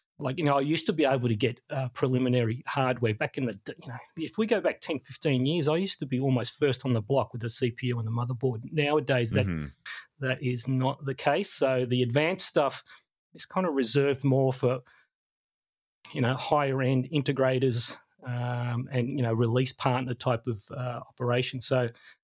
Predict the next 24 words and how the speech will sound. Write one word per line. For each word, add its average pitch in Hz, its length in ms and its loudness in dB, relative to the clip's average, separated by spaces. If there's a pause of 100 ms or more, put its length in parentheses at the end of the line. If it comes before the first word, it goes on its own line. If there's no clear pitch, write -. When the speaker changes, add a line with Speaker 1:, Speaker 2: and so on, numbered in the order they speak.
(120)
Speaker 1:
uh, 127 180 -4
and 135 220 2
that's, 160 240 0
you 139 200 -4
know, 127 60 -2
Pete, 147 360 -2 (520)
Pete's, - 380 -4
um, 123 420 0
works 135 240 0
for - 140 -2
a 123 40 2
larger 127 440 2
operation 127 560 0
there 127 120 4
in 120 80 0
the 120 60 0
U 120 160 0
K 123 280 0
that 113 200 -6
gets 139 240 0
this 131 160 -2
advanced 120 420 0
stuff. 131 280 0
So 123 260 0